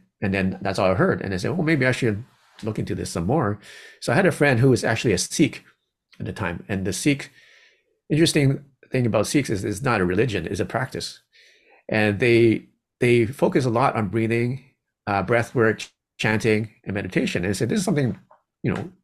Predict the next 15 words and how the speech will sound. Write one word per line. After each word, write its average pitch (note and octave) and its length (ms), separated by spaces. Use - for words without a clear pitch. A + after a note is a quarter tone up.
inter-, - 300
interesting." A2 520
It's B2 220
nothing B2 320
that, A2 320
I A2+ 120
mean, A2+ 100
it's, A2 120
it's B2+ 140
not E3+ 280
anything C#3+ 280
I A#2+ 100
would A#2 180
have, G#2+ 340
um, F#2 420